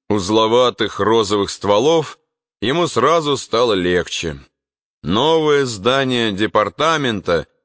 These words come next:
повисшее над крутым океанским берегом, умело и с большим вкусом вписанное в горный ландшафт, напоминало Антону лучшие образцы земных построек, тот же знаменитый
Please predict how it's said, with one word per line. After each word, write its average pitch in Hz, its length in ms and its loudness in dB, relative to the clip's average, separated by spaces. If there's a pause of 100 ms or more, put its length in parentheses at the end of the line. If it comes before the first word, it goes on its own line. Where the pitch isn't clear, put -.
(280)
повисшее 107 600 0
над 104 200 -4
крутым 110 540 -2
океанским 104 680 -2
берегом, 127 640 0 (400)
умело 139 520 0
и 113 80 2
с 98 80 -4
большим 110 380 -2
вкусом 123 540 -2
вписанное 110 840 -2
в 92 100 -4
горный 104 380 2
ландшафт, 98 760 -2 (540)
напоминало 143 640 0
Антону 147 560 0
лучшие 135 600 0
образцы 120 580 -2
земных 120 580 -2
построек, 101 840 0 (260)
тот 127 200 0
же 110 160 -2
знаменитый 107 720 -2